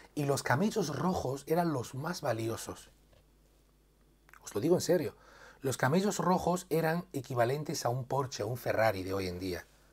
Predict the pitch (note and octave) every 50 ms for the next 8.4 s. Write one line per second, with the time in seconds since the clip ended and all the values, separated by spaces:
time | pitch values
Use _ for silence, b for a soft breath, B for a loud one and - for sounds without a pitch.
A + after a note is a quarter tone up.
0 | _ _ - - G#2 A#2+ A#2 - A#2 G2+ G2 A2 C#3 D#3+ F3 - F#3 F#3 - A2
1 | G2+ G2 - - C3 D#3+ E3 - - G3+ G#3+ A3+ A3+ - _ _ _ _ - -
2 | - - - G#2+ A2 A2+ - - - - - G2 F2+ F2 - - F#2+ G2 F#2 -
3 | - - - F2 E2+ F#2 B2 C3 - B B B B B B B B A#2+ B2 C#3
4 | C3+ - - A2 G2+ G#2 G#2 G2 - F2 - B2 B2 A2+ G#2+ A#2 B2+ B2 A#2+ A2+
5 | D3 D3+ - - B2 G#2+ G2 - - F2+ F2 - - E2+ F2+ G2 G2+ A#2 G#2+ G#2+
6 | - - A#2 G#2+ F#2+ E2+ E2 - B B B B B B B B B B - A2+
7 | C3 C3 C#3+ C#3+ C3 B2+ A#2+ C3 B2 - A2+ G#2+ G#2+ - - A2 G2+ - - G2
8 | - - G#2+ C3+ F3 A3 A#3+ A#3